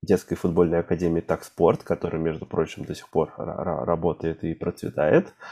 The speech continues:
насколько я знаю. И с-, сама академия там тоже всячески процветает. Я про них даже че-то какие-то там репортажи все время регулярно натыкаюсь на разных информационных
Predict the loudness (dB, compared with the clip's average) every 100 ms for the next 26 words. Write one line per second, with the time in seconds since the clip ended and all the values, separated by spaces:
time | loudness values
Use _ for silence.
0 | -14 -16 -2 -2 2 2 4 4 4 4
1 | 4 2 -2 -14 -18 -20 _ -6 -2 0
2 | 2 0 -2 -6 -8 -6 -2 2 4 4
3 | 2 0 -2 0 0 -2 -6 -4 -4 -4
4 | -2 -4 -4 -8 -8 -6 -6 2 2 2
5 | -2 -4 -4 -4 -4 -4 -4 -6 -6 -8
6 | -8 -12 -12 -12 -12 -8 -8 -6 -8 -8
7 | -8 -8 -4 -4 -4 -8 -8 -16 _ _
8 | -10 -4 -4 -4 -6 -8 -12 -20 -16 -8
9 | -4 0 0 0 -2 -4 -4 -2 -2 -4
10 | -4 -4 -4 -8 -10 _ _ -8 -8 -6
11 | -8 -8 -4 -2 -2 -6 -10